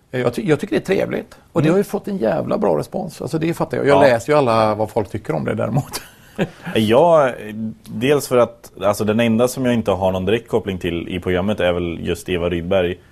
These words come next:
Speaker 2: De
Speaker 1: Ja.
Speaker 2: andra, eh, eh, har jag liksom sett på flera olika scener och, och
Speaker 1: Mm.
Speaker 2: tycker om väldigt mycket. Och Eva är ju fantastisk också. Eh, men just där, där tycker jag är så jävla kul, för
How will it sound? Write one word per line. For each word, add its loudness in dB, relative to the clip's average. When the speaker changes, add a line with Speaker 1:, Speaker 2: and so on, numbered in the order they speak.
Speaker 2:
De -4
Speaker 1:
Ja. 2
Speaker 2:
andra, 2
eh, -4
eh, -2
har 0
jag 2
liksom -8
sett -4
på -8
flera 0
olika -6
scener -4
och, -4
och -4
Speaker 1:
Mm. -4
Speaker 2:
tycker -2
om -4
väldigt -6
mycket. -2
Och -2
Eva 0
är 2
ju -4
fantastisk -6
också. -6
Eh, 2
men 0
just -2
där, 4
där 4
tycker -4
jag 4
är -2
så -10
jävla -2
kul, -2
för -2